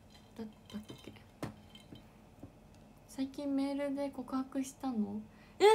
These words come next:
それも見れてないかも。えー。ちょっと、もう届きました、今ので。テレパシーで送信してください、ぜ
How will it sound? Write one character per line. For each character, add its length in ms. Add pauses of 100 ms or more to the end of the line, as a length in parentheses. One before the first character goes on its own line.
(260)
そ 120
れ 80
も 200
見 80
れ 120
て 100
な 140
い 80
か 100
も。 340 (1040)
え 60
ー。 1400
ち 80
ょ 20
っ 120
と、 240 (1500)
も 100
う 60
届 280
き 60
ま 140
し 80
た、 80
今 220
の 120
で。 160 (2750)
テ 100
レ 100
パ 120
シ 180
ー 60
で 120
送 200
信 300
し 80
て 120
く 100
だ 60
さ 60
い、 300 (240)
ぜ 80